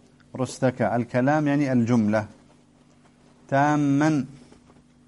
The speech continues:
يعني ذكر فيها، فيه، إذا ذكر فيه المستثنى منه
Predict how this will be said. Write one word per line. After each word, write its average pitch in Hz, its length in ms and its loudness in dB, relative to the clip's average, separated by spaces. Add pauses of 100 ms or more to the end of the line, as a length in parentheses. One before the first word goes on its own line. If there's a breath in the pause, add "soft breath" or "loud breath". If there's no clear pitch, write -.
(240)
يعني 127 260 2
ذكر 127 420 -2
فيها، 143 920 0
فيه، 139 440 0 (1600)
إذا 117 240 0
ذكر 131 360 -2
فيه 135 400 -4 (1500)
المستثنى 135 680 0
منه 101 420 0